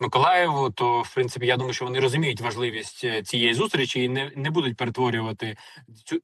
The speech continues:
цю, е, к-, це конкретне засідання, да, у фактично як вияснення в-, е, відносин між Сполученими Штатами і Данією, да.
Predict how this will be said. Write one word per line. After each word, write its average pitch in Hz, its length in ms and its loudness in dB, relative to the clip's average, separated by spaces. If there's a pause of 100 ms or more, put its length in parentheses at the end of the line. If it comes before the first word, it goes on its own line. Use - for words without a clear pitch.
цю, 127 500 -2
е, 113 460 -10
к-, 127 180 -12
це 135 120 0
конкретне 123 380 0
засідання, 120 540 0
да, 120 280 0
у 113 500 -8 (400)
фактично 123 600 0
як 117 180 0
вияснення 123 800 0
в-, 110 240 -8
е, 117 680 2
відносин 120 520 -4
між 104 460 -8
Сполученими 123 340 -2
Штатами 117 400 0
і - 20 0
Данією, 98 420 -4
да. 120 200 -4